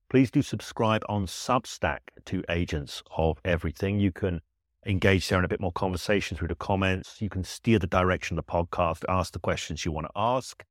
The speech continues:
If you got value from this, please do review it on whatever platform you listen to.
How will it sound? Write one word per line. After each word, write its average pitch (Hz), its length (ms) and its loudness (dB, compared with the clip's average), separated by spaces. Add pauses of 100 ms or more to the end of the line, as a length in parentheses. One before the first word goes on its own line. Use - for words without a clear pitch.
(240)
If 113 100 2
you 135 60 8
got 131 180 8
value 143 380 8
from 139 240 4
this, 139 460 4 (320)
please 131 240 6
do 131 120 4
review 113 380 8
it 117 160 6
on 98 160 4
whatever 101 320 6
platform 101 560 0
you 95 80 4
listen 98 340 2
to. 98 340 -2